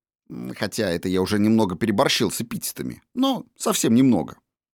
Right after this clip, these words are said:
В числе прочего, отчетливо помню, как изменился взгляд местных прелестниц, которые сначала смотрели нам в рот, как будто мы модный ансамбль, приехавший к ним на танцах играть.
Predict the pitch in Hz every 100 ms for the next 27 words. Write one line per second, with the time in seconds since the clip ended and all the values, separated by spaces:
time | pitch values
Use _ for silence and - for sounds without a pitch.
0 | - - 156 - 196 147 156 202 202 127
1 | 90 - 117 - 190 190 170 147 135 175
2 | 180 160 139 160 147 147 123 135 143 160
3 | - 120 101 98 139 151 - 120 139 -
4 | 127 - 135 139 156 139 - - - -
5 | _ _ _ - 98 127 120 113 117 113
6 | 131 113 - 107 113 127 110 98 107 104
7 | 151 214 - 113 98 123 - 113 147 113
8 | 143 120 117 120 117 196 185 120 80 -
9 | _ - 131 156 156 139 131 - 135 127
10 | 143 - 123 - - 87 87 50 -